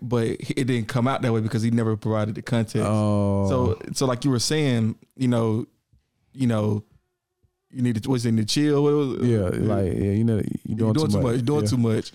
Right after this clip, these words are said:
Speaker 1: right? Which, again, what you were really saying is, "Babe, I know you're trying to do this, this, and this. Tell you what, let me,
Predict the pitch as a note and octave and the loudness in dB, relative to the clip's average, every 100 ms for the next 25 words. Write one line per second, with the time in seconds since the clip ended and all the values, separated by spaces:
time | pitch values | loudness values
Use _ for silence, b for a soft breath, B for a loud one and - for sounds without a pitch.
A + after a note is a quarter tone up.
0 | b b b b A#2 A#2+ A#2+ - - A2+ | b b b b -2 0 -2 -4 -2 -2
1 | A2+ C3 A2+ G#2+ A#2+ A#2 C#3 B2+ A#2+ A2+ | 0 0 0 0 0 2 2 0 0 0
2 | A2 G#2 G#2 - _ _ _ - A#2+ A2+ | 2 0 -2 -8 _ _ _ -6 -2 0
3 | A2 A2 _ _ _ _ _ _ _ A#2 | 0 -2 _ _ _ _ _ _ _ -2
4 | A#2+ B2 B2 A#2 A2 A2 A2+ A#2+ A2 A2+ | 0 2 0 0 2 0 0 -2 -2 0
5 | B2+ C#3 - - _ _ _ _ _ _ | 0 0 -4 -10 _ _ _ _ _ _
6 | - A#2 A2 A2 A#2 B2 A#2 A2+ | -4 0 0 0 2 2 0 -4